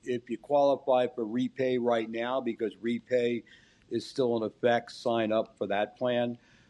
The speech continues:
Uh, while you're on that, uh, website page, you know, check and see what other plans like public service forgiveness program that's still around, and that made the news,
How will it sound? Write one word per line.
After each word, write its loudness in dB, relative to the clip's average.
Uh, 2
while 6
you're 4
on 4
that, 4
uh, 2
website 2
page, 0
you -4
know, 4
check 2
and -2
see 0
what 4
other 2
plans 0
like 0
public 2
service -2
forgiveness 2
program 0
that's 0
still 0
around, 2
and -2
that 0
made 0
the 0
news, 0